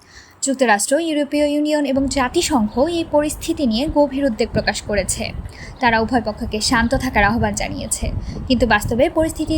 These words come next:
দ্রুত যুদ্ধ অবস্থার দিকে এগোচ্ছে বলেই ধারণা করা হচ্ছে। নেতানিয়াহুর সরকার বর্তমানে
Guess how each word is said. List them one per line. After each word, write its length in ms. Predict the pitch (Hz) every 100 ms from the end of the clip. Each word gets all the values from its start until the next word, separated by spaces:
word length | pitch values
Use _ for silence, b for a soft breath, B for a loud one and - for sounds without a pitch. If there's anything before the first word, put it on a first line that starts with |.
| 254
দ্রুত 260 | 247 320 339 294
যুদ্ধ 180 | 240 208 233
অবস্থার 360 | 214 214 220
দিকে 140 | 220 254 -
এগোচ্ছে 380 | 262 254 254 269
বলেই 260 | 214 202 320
ধারণা 360 | 285 269 262
করা 200 | 220 196
হচ্ছে। 340 | 208 196 - 220 - - - B B B B B -
নেতানিয়াহুর 560 | 254 254 240 240 233 -
সরকার 320 | 233 196 - 311
বর্তমানে 460 | 339 339 330 320